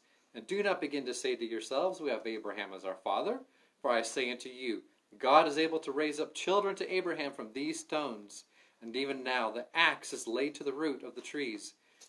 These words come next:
Therefore every tree which does not bear good fruit is cut down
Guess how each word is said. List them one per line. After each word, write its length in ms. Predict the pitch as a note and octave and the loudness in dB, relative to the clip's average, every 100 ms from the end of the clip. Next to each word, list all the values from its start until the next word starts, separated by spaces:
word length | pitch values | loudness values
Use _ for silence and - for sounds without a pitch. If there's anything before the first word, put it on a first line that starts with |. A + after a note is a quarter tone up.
| _ | _
Therefore 560 | D#3 G3+ G3+ A2 G#2 A2+ | 2 4 2 -2 -4 -4
every 300 | - D#3 E3 | 2 2 2
tree 220 | E3 - D3+ | 0 -2 2
which 240 | C#3 C#3 | 2 0
does 240 | A2+ G2+ | -8 -8
not 360 | A2 B2 E3 D#3+ | -6 -2 -2 0
bear 140 | F3 | -2
good 180 | D#3+ F3 | 0 -2
fruit 380 | F3 F3+ G3 F3 _ _ _ - | 0 -2 0 -2 _ _ _ -10
is 160 | A2+ | -10
cut 280 | - - A2 | -4 -4 -2
down 280 | A#2 A2 | -2 -4